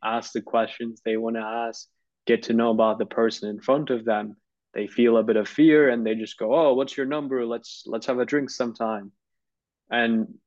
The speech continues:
it's just been two minutes. This woman's like, "Well, I don't even know this guy." So they might maybe still give you the number, but they're less likely to respond. Or they might think, "Well,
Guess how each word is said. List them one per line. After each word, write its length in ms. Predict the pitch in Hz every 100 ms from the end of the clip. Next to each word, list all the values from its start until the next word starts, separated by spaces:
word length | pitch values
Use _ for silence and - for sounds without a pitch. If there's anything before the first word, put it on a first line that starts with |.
| _
it's 200 | - 120
just 240 | - 131 -
been 160 | 117
two 220 | 110 135 120
minutes. 440 | 131 170 131 -
This 240 | 117 110
woman's 380 | 123 123 117 117
like, 200 | 113 110 - -
"Well, 160 | 135
I 100 | 135
don't 160 | 139 147
even 220 | 139 131
know 200 | 143 214
this 220 | 175 117
guy." 240 | - - - - _ _ _ _ _ _ _ _ _ _ -
So 300 | - 117 110
they 160 | 107 110
might 300 | 107 101 -
maybe 340 | 104 101 98
still 280 | - - 98
give 280 | 123 151 196
you 200 | 151 120
the 100 | 113
number, 600 | 104 98 98 98 110 _ _ -
but 160 | 107
they're 160 | 107 107
less 360 | 104 107 98 -
likely 380 | 104 101 101 98
to 120 | 107
respond. 720 | 104 98 - 147 139 117 104 - _ _ _ -
Or 240 | 123 123
they 160 | 113 107
might 340 | 107 104 104
think, 280 | - 107 101
"Well, 460 | 113 113 107 104